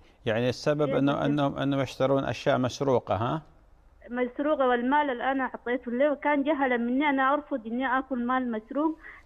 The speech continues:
Speaker 2: لكن أعطيتهم الفلوس ما كنت عارفة يعني.
Speaker 1: طيب،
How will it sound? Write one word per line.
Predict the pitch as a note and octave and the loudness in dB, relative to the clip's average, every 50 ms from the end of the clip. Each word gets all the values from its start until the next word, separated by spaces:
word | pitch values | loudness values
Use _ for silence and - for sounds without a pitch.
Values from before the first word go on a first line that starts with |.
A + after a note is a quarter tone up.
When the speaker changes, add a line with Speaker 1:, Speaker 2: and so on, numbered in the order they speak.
| - | -6
Speaker 2:
لكن | A#3 A3+ A3+ - D4+ D4+ | -4 -4 -2 -2 0 0
أعطيتهم | C#4 G#3+ A#3+ - - D4 D4 D4 C#4+ C4 A#3+ | 0 0 -2 0 0 0 0 0 0 -2 -2
الفلوس | A#3 A#3 - C4+ C#4+ D#4+ D4+ D4+ | -2 -4 -6 -4 -4 -2 0 0
ما | C#4+ C#4+ D4 | 0 0 0
كنت | C#4+ - D4 C#4 C4 - C4+ | 0 0 -2 -2 -2 -2 -2
عارفة | B3 A#3+ A3 F#3 - G3 G#3+ A3 A3+ A3 A3 - - G3+ | 0 0 0 0 0 2 2 2 0 0 -4 -6 -12 -12
يعني. | F#3+ G3 F3+ - - - | -10 -8 -10 -10 -8 -4
Speaker 1:
طيب، | - G#2+ F#2 | 0 0 0